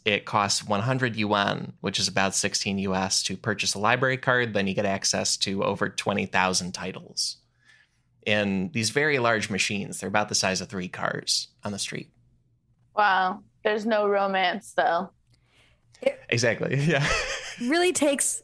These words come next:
Speaker 2: All you get is a, a mechanical pop out. You don't get, um, Alex's grandma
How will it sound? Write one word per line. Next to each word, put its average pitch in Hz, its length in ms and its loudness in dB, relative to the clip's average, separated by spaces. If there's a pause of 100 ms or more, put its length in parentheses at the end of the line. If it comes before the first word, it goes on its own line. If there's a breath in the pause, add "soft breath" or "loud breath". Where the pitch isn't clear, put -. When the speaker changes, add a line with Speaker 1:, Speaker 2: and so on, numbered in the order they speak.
Speaker 2:
All 233 160 6
you 226 180 4
get 226 220 6
is 220 200 2
a, 202 220 4
a 214 120 6
mechanical 220 1040 2 (120)
pop 226 360 4
out. 196 320 4 (680 loud breath)
You 240 140 2
don't 226 240 2
get, 233 300 4 (360)
um, 214 480 4 (340)
Alex's 233 600 4
grandma 214 640 4